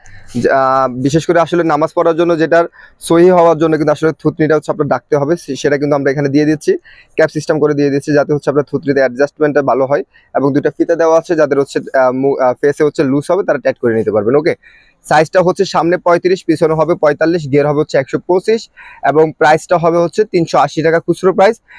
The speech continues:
যারা পাইকারি নেবেন তারা সরাসরি হচ্ছে স্ক্রিনে যে number দেখতে পাচ্ছেন সেই screen নাম্বারে দেখতে পারবেন, সেখানে হচ্ছে আপনারা WhatsApp হচ্ছে কথা বলে নেবেন। আমি এক এক করে এখন প্রিন্টগুলো দেখিয়ে দিব,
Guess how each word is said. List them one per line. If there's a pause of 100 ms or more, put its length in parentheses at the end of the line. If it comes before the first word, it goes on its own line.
(140)
যারা
পাইকারি
নেবেন
তারা
সরাসরি
হচ্ছে
স্ক্রিনে
যে
number
দেখতে
পাচ্ছেন
সেই
screen
নাম্বারে
দেখতে
পারবেন, (340)
সেখানে
হচ্ছে
আপনারা
WhatsApp
হচ্ছে
কথা
বলে
নেবেন।
আমি
এক
এক
করে
এখন
প্রিন্টগুলো
দেখিয়ে
দিব,